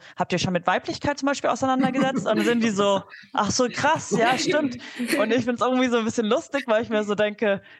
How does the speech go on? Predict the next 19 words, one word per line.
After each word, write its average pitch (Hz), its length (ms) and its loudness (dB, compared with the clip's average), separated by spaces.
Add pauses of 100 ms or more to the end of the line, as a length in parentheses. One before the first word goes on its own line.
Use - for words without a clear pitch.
„Na 190 140 2
ja, 214 220 4
also 190 260 0
wir 196 80 2
leben 214 180 0
in 202 60 0
einer 196 80 2
heteronormativen 202 1120 0
Gesellschaft. 202 440 -2
Heteronormativität 185 1000 0
bedeutet, 180 440 0
dass 180 200 -4
wir 190 200 4
in 185 80 0
einem 185 160 0
Beziehungs-, 240 680 0
binären 220 340 2
Beziehungsverhältnis 202 920 0
leben.“ 196 420 0